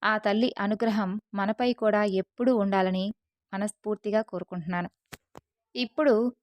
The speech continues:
శ్రీ మహాలక్ష్మీదేవి చేసినటువంటి లీలల గురించి తెలుసుకుందాం. పూర్వకాలంలో అవంతి నగరంలో సుబ్బిశెట్టి అనే ఒక వర్తకుడు ఉండేవాడు. అయితే అతను స్వతహాగా ఎంతో లోభత్వం కలిగినటువంటి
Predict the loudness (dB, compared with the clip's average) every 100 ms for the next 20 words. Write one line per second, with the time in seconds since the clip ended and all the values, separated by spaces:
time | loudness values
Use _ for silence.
0 | -2 4 6 4 4 6 6 4 2 2
1 | 4 4 4 0 -2 -2 -2 0 0 2
2 | 4 4 4 2 0 0 0 -2 -4 -2
3 | 0 -2 -6 _ _ 2 6 8 6 6
4 | 6 6 8 8 6 2 _ 2 4 4
5 | 4 2 4 4 2 4 2 2 _ _
6 | _ -2 0 2 2 2 2 0 0 -4
7 | -2 0 0 -2 -2 -4 -4 -4 -2 -2
8 | -2 2 0 0 _ _ _ _ _ _
9 | _ 2 4 2 2 0 2 2 4 2
10 | -2 -4 0 2 4 4 4 4 2 0
11 | _ _ -2 0 2 2 4 6 4 2
12 | -2 -2 0 2 0 -2 -2 2 2 2